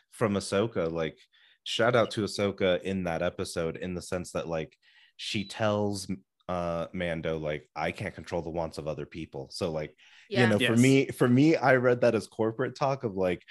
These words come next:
Speaker 1: "Hey, like, I'm not actually a Jedi. Like, he literally just blew up two Death Stars. So, like, who am I to, like, <laughs> tell
Speaker 2: Yeah.
Speaker 1: him he wants,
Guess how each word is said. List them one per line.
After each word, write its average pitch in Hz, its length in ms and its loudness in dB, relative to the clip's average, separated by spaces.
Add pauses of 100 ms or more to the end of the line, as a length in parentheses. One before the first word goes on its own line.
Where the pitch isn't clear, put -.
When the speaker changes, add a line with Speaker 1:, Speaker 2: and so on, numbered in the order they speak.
(260)
Speaker 1:
"Hey, 131 380 2
like, 107 360 0
I'm 123 160 4
not 123 160 8
actually 110 380 0
a 95 40 -2
Jedi. 131 760 2
Like, 98 180 -2
he 113 140 -4
literally 110 480 2
just 98 340 -4
blew 104 220 2
up 98 160 0
two 104 180 0
Death 107 260 0
Stars. 113 440 0
So, 95 100 -2
like, 78 180 -2
who 104 220 2
am 110 140 -2
I 95 460 0
to, 104 140 -8
like, 78 300 -2 (260)
<laughs> - 220 -18
tell 101 260 2
Speaker 2:
Yeah. 101 180 6
Speaker 1:
him 90 60 -4
he 120 120 4
wants, 123 280 4